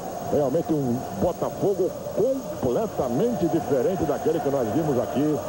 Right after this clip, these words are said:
no domingo passado. Chi-, até o Chicão veio aqui buscar serviço. Idemar.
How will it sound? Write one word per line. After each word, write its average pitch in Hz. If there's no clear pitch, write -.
no 165
domingo 147
passado. 95
Chi-, 180
até 202
o 262
Chicão 190
veio 165
aqui 143
buscar 147
serviço. 107
Idemar. 139